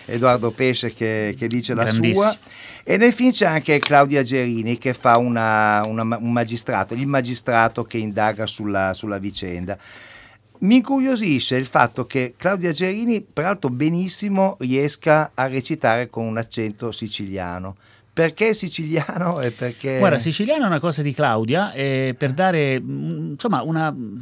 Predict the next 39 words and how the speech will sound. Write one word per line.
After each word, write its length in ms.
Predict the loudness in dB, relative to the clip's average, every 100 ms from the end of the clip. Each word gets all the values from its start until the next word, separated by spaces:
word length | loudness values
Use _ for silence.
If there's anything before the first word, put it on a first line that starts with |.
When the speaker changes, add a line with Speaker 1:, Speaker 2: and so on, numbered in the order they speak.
| -16 -20 -20
Speaker 2:
sai, 280 | -4 -2 -2
il 80 | -4
problema 540 | -4 0 0 0 -4 -14
è 140 | -14 -6
che 100 | -4
noi 200 | -2 -2
i 20 |
nostri 240 | -2 -2
attori 400 | -6 -4 -2 -2
tendiamo 300 | -4 -2 -2
sempre 220 | 2 4
Speaker 1:
Certo. 120 | 4 4
Speaker 2:
a 40 |
vederli 240 | 0 0 -2
per 100 | -2
quello 240 | -2 -2
che 120 | -2
sono. 340 | -6 -2 0 2
Speaker 1:
Certo. 540 | 4 4 2 -4 -6 -8
Speaker 2:
E, 440 | -2 2 2 0 -2
e 40 |
cercare 360 | -2 -4 -2 -2
di 80 | 0
cambiarli 380 | 0 2 2 2
un 60 |
po', 160 | 2 2
che 80 | 2
è 40 |
quello 160 | -2 -2
che 100 | -2
fa 120 | -4
il 80 | -4
cinema 240 | -2 0
americano 540 | 0 -2 -4 -2 0
e 20 | 0
anche 60 | 2
Speaker 1:
Certo. 100 | 2
Speaker 2:
altri 440 | 0 -2 -2 -4
cinemi, 540 | -4 0 2 4 2